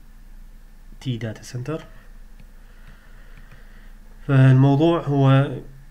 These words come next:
أنا استخدمت هذا التوبكس بال-، بالنسبة للتصميم. ال-، الفكرة، آه، بالوقت الحالي عندي مشروع بناء داتا center جديد للشركة اللي أعمل معاها،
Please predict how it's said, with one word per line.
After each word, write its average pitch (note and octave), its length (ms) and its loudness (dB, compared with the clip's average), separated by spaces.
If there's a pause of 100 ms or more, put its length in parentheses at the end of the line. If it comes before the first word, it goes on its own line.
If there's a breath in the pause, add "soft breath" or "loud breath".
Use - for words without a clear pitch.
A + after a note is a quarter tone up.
(1200)
أنا C#3 140 -2
استخدمت C3+ 500 -4
هذا C3 140 0
التوبكس A#2+ 640 -10
بال-، A2 500 -6
بالنسبة A#2 360 -12
للتصميم. B2+ 640 -6 (720 loud breath)
ال-، A#2+ 560 -4
الفكرة، D3 640 -6 (1080 loud breath)
آه، C3 240 -8
بالوقت C#3 320 -6
الحالي B2+ 480 -4 (440)
عندي A2+ 200 -10
مشروع A#2 420 -10 (520 loud breath)
بناء A#2 180 -8
داتا A2+ 260 -10
center A2+ 300 -12
جديد A2+ 360 -10
للشركة A2 400 -12
اللي G#2 160 -6
أعمل G2+ 320 -10
معاها، G#2+ 440 -6